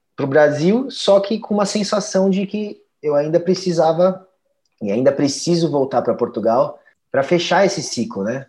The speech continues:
Eu não consegui me despedir dos meus amigos, eu não consegui, sabe, não consegui,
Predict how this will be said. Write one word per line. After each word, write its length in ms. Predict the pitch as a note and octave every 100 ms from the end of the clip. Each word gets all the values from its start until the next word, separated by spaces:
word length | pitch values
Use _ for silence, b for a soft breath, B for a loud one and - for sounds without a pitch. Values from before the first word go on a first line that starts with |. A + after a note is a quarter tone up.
| _ -
Eu 100 | A2+
não 60 |
consegui 300 | C3 D3+ D3
me 120 | E3+ F3
despedir 460 | - F#3 C3+ E3
dos 100 | D#3
meus 180 | D#3+ D3+
amigos, 520 | C#3 B2 C3+ A2 -
eu 60 | G2
não 60 | F#2+
consegui, 800 | A2+ A#2 A2 B2+ B2 A#2 G#2+ F#2+
sabe, 340 | C3 C#3 G#2
não 160 | G2 G2+
consegui, 360 | A#2 B2+ C3+